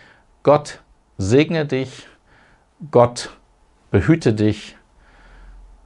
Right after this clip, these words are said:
Gott mache dich mutig und gelassen, ihm zu vertrauen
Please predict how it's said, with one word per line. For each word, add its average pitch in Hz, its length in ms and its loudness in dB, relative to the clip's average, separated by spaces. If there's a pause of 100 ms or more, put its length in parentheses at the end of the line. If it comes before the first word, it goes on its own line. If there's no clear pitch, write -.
(200)
Gott 139 240 2
mache 120 320 4
dich 104 380 -2 (340)
mutig 110 760 2 (1400)
und 135 220 4
gelassen, 87 580 2 (1000)
ihm 135 280 4
zu 127 160 -4
vertrauen 76 760 -4